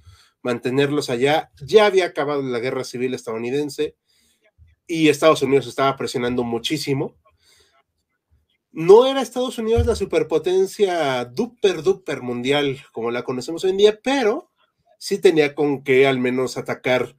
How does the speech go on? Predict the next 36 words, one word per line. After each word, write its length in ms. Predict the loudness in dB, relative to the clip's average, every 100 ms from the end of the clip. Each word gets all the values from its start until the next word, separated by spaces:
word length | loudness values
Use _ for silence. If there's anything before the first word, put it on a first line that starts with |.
| _ _ _ _
al 200 | -4 -2
ejército 580 | 0 -2 -2 -2 -2 0 -4 -4
francés 460 | -4 -2 -2 -2
en, 400 | -4 -6 -8 -12 -10
en 180 | 0
México. 560 | 2 2 -2 -6 -8 -8
Entonces 340 | -6 0 0 0
dijeron, 340 | -2 -2 -2
"No, 240 | -6 -8 -8
mejor 300 | -8 -6 -4
vámonos 360 | -2 -2 -4
retirando 580 | -6 -6 -4 -4 -4 -12 _ _ _ _ _ _ _ _ _
y 160 | -4 2
ya 280 | 4 4
dejamos 420 | 4 0 -2 -2 -2
el 100 | -4
experimento". 760 | -4 -8 -6 -4 -4 -4 -4
O 80 | -4
sea, 180 | -4 -6 -2
pero 580 | 0 2 2 2 0 -4 _ _ _ -6
ya, 640 | 6 6 6 2 -2 -6 -4
ya 120 | -4
se 160 | 0 0
veía 240 | 0 0
venir 360 | -2 -2 -2 -4
que 320 | -4 -4 -4 -4
habría 760 | -4 -2 -4 -2 -2 -4 -12 _
un 180 | -6 -4
encontronazo 800 | -2 -2 -4 -2 -4 -4 -6 -6
con 160 | -6 -6
Prusia. 300 | -8 -8 0
¿Cuándo? 420 | 2 2 0 -10
¿Quién 220 | -10 -10 -10
sabe? 300 | -14 -18 -18
Eso 200 | -14 -10
sí, 260 | -6 -8